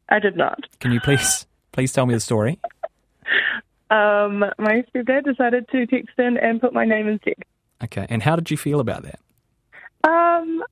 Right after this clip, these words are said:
Speaker 1: um, I think words that I'm not allowed to use.
Speaker 2: <laughs> Thank you. <laughs> On behalf of my bosses, thank you.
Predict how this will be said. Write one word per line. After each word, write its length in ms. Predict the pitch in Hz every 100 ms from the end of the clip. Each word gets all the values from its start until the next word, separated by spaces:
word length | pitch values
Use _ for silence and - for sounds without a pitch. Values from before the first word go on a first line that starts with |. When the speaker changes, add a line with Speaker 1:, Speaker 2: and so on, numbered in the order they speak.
| _
Speaker 1:
um, 380 | - 294 285 269 - _
I 120 | - 247
think 240 | 277 262
words 260 | 233 247 240
that 120 | 240 233
I'm 100 | 233
not 120 | -
allowed 200 | 226 226
to 60 | 233
use. 160 | 240 -
Speaker 2:
<laughs> 600 | 196 151 - 208 - - - _ _ _ _ _ _ - - - _ _ - - - _ _ _ _ _ - - _ - -
Thank 240 | - 240 -
you. 200 | 107 104 - _ _ _ - - - - - - -
<laughs> 80 | - - - - - - - - - _ _
On 160 | 156 160
behalf 460 | 151 220 269 269
of 300 | 156 131 120 -
my 220 | 151 226
bosses, 460 | 233 190 127 113 -
thank 360 | - 214 -
you. 100 | -